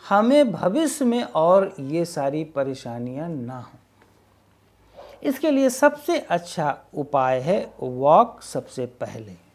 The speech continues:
ताकि हृदय की धड़कन थोड़ा कम हो, क्योंकि वॉक करने पर जब आप बहुत आराम से, ध्यान दें, बहुत जल्दी-जल्दी वॉक हमेशा मैं अलाउ नहीं करता।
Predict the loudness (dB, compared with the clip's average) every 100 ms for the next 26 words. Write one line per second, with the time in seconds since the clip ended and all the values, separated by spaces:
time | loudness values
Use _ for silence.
0 | _ 10 10 6 0 0 2 0 2 4
1 | 2 0 -4 -4 -4 -4 -2 -2 0 0
2 | 2 0 -6 _ _ _ _ _ _ _
3 | 0 4 4 4 0 0 2 2 2 0
4 | -6 -8 -4 -4 0 4 6 6 2 2
5 | 2 4 -2 -2 0 0 0 -6 _ _
6 | _ _ -12 0 2 4 2 2 -6 -6
7 | -4 -4 -4 -2 0 0 0 -4 -6 -4
8 | -4 -2 -2 -2 -4 -6 -4 -2 -2 0
9 | 0 0 -2 -2 -2 -2 0 2 2 0
10 | -12 -10 -6 -6 -2 0 0 0 -2 -4
11 | -12 _ _ _ -6 0 2 2 0 -4
12 | -4 -2 -4 -2 -2 -2